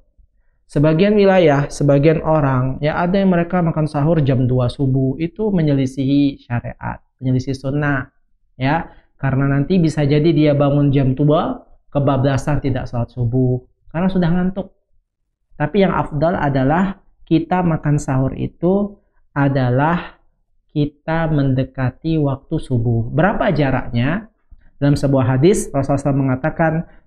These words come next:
"Qadru ma yaqra'u rajul khamsina ayah." Yaitu jarak antara makan sahur dengan sholat subuh itu sekitar lima puluh ayat. Seperti orang sedang membaca lima puluh,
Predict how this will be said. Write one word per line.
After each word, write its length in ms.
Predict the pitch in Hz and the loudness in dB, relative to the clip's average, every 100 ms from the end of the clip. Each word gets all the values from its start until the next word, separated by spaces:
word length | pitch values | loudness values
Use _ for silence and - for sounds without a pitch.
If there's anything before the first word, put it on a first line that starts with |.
| - | -6
"Qadru 560 | 185 170 143 151 156 151 | 0 0 2 2 4 4
ma 240 | 139 131 | 2 2
yaqra'u 480 | 131 160 - 143 127 | 2 0 -2 -2 -2
rajul 480 | 127 156 135 151 151 - | 0 0 2 0 0 -4
khamsina 640 | - 160 165 - 196 175 147 143 123 | -6 -4 -4 -2 -2 -2 -4 -4 -4
ayah." 320 | 117 120 127 - _ _ _ _ _ - | -2 -4 -8 -14 _ _ _ _ _ -6
Yaitu 240 | 131 139 | -2 0
jarak 480 | 113 143 170 185 - | 2 2 2 0 0
antara 400 | 147 143 165 170 | -2 0 0 0
makan 400 | 147 139 135 123 | 0 -2 -2 -2
sahur 560 | - 160 151 131 - - _ _ _ - | -2 -2 0 -2 -6 -16 _ _ _ -2
dengan 640 | 139 170 165 139 127 135 _ _ _ | 0 2 0 0 -2 -6 _ _ _
sholat 480 | - 160 156 147 - | -6 -2 0 0 -2
subuh 560 | 143 120 139 185 190 - _ - | -2 0 2 0 -2 -8 _ -4
itu 320 | 151 151 180 | -2 0 -4
sekitar 720 | - 156 - 151 170 180 175 | -4 -8 -6 -6 -4 -4 -2
lima 320 | 165 175 180 175 | 0 2 2 0
puluh 360 | 180 175 165 - | 0 0 -2 -6
ayat. 560 | 175 170 143 107 - _ _ _ - _ _ _ | -4 -2 -2 -2 -8 _ _ _ -20 _ _ _
Seperti 480 | - 139 143 143 185 | -10 -8 -4 -2 -2
orang 320 | 143 147 165 | 0 0 0
sedang 400 | 175 147 143 160 | 0 0 0 2
membaca 560 | 156 143 135 131 - 170 | 2 2 2 -2 0 0
lima 320 | 151 143 156 | 2 2 0
puluh, 480 | 156 127 143 196 | -2 0 0 -2